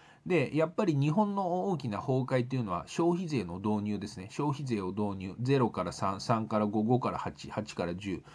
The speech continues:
で、今度十九にしようとかって、もう国民生活も中小企業も個人の、ね、事業者ももうどうにもなりませんから、この消費税ね。あと、お、まあ、小泉竹中の時に、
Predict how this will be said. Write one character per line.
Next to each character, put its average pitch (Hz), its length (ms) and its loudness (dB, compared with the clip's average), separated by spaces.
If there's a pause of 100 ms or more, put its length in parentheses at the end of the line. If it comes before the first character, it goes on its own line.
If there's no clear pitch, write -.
(120)
で、 135 60 -2
今 139 160 4
度 107 80 4
十 151 240 6
九 185 140 0
に 104 120 0
し - 120 -2
よ 98 80 4
う - 20 0
と - 80 -10
か 92 60 -6
っ 82 40 -8
て、 98 120 -8
も 98 140 -4
う - 20 -12
国 160 240 0
民 208 140 -2
生 214 140 0
活 104 220 0
も 92 100 -4
中 147 220 2
小 156 140 4
企 151 200 -2
業 123 80 0
も 92 140 -4
個 165 160 2
人 127 220 -2
の、 87 160 -8 (280)
ね、 117 140 4
事 110 160 0
業 135 160 6
者 101 140 0
も 98 60 -4
も 104 120 0
う 110 40 2
ど 143 140 6
う 196 60 2
に 202 80 0
も 190 80 -2
な 175 100 4
り 165 80 2
ま 156 120 2
せ 156 100 -2
ん 120 80 0
か 82 80 -2
ら、 76 80 -6
こ 117 160 -4
の 104 60 0
消 113 220 2
費 113 100 2
税 87 180 -6
ね。 123 160 -4 (420)
あ 170 120 2
と、 120 160 6 (300)
お、 110 40 0
ま 127 140 6
あ、 104 60 2
小 170 160 8
泉 156 200 0
竹 120 220 -2
中 104 160 0
の 95 80 -4
時 92 180 -6
に、 85 180 -8